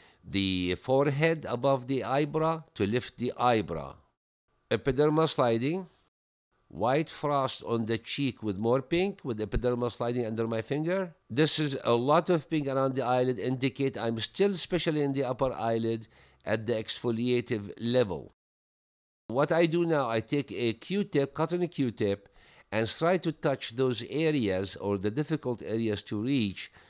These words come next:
with the acid to perfect the peel and create some design. The glabrous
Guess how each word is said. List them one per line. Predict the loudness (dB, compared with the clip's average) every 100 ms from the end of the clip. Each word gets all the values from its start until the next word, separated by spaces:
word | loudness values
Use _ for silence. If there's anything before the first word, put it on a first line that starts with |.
| -20 -4
with | -2
the | 2 4
acid | 4 4 2 0 0 -4 -20 _ _ 0
to | 2
perfect | 2 0 2 0 0
the | -4 0
peel | 0 2 2 0 -2 _ _ -4
and | 0 0
create | 0 0 4 4 4 0 -10
some | -8 -2 -2 -2 -6 -14 -2
design. | 0 0 -2 2 4 4 2 -4 -14 _ _ _ _ -12
The | -2 2 2
glabrous | 0 2 4 4 4 2